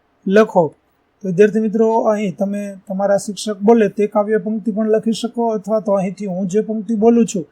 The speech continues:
તેનું પણ તમે શ્રુત લેખન કરી શકો, જેમાં "મેઘો વર્ષતી પ્રવહતી નીરમ,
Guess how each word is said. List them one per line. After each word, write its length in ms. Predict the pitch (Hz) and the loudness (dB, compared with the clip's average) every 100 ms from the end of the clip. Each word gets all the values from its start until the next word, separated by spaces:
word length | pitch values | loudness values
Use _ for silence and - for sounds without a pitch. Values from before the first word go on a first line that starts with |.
| _ _ _ _ | _ _ _ _
તેનું 200 | 208 214 | 0 2
પણ 200 | 226 247 | 2 0
તમે 260 | 240 240 233 | 0 0 0
શ્રુત 320 | 233 208 214 | -2 -4 -4
લેખન 340 | 214 208 208 269 | -2 0 2 0
કરી 320 | - 208 202 | 2 2 2
શકો, 400 | 190 190 - 170 | 0 -4 -2 0
જેમાં 440 | 156 247 190 147 _ _ _ - | 4 6 6 4 _ _ _ -2
"મેઘો 640 | 190 214 247 180 240 311 | 4 8 8 8 8 10
વર્ષતી 760 | 247 247 - 285 254 269 170 - _ _ - | 8 6 4 0 4 4 4 -2 _ _ 2
પ્રવહતી 680 | 220 226 262 202 240 262 | 6 8 10 8 6 4
નીરમ, 500 | 247 233 285 269 175 | 6 6 8 8 6